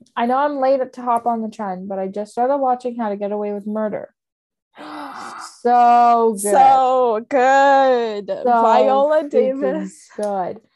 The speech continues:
Speaker 1: I understand
Speaker 2: The
Speaker 1: now why
Speaker 2: queen.
Speaker 1: she won all of those awards, because holy hot damn. That
Speaker 2: Annalise
Speaker 1: woman,
Speaker 2: Keating.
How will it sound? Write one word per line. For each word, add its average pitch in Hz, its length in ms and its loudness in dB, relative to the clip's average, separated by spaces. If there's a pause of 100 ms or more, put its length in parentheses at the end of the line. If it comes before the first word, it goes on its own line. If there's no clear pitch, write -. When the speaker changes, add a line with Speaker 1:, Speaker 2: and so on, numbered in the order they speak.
(220)
Speaker 1:
I 220 180 -4
understand 247 640 -2
Speaker 2:
The 247 40 -2
Speaker 1:
now 208 160 0
why 202 200 -2
Speaker 2:
queen. 202 100 -12
Speaker 1:
she 226 80 -4
won 202 260 -4
all 196 180 -2
of 190 100 -6
those 202 240 -4
awards, 220 480 -4
because 190 480 -8 (380)
holy 302 500 0
hot 262 320 -4
damn. 196 380 -4 (140)
That 233 220 0
Speaker 2:
Annalise 269 220 0
Speaker 1:
woman, 349 180 -2
Speaker 2:
Keating. 233 520 -6